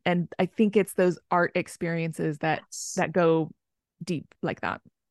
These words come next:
Speaker 2: Absolutely. I mean, I, and, and just when we are first introduced also to this, I just think
Speaker 1: Yes.
Speaker 2: back of me reading the introduction to a couple of books that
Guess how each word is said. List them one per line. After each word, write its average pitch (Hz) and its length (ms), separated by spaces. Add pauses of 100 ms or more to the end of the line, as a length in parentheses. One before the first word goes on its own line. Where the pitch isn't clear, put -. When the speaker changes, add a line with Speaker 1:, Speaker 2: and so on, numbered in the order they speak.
(160)
Speaker 2:
Absolutely. 175 800
I 185 60
mean, 196 120
I, 190 140
and, 202 220
and 208 180
just - 380 (320)
when 214 200
we 208 120
are 180 80
first - 340
introduced 147 960
also 139 460
to 139 120
this, - 280
I 156 40
just 156 220
think 151 140
Speaker 1:
Yes. 139 80
Speaker 2:
back 135 260
of 131 180
me 135 180
reading 135 380 (380)
the 156 100
introduction 135 640
to 131 120
a 135 40
couple 143 320
of 135 200 (560)
books - 300
that - 260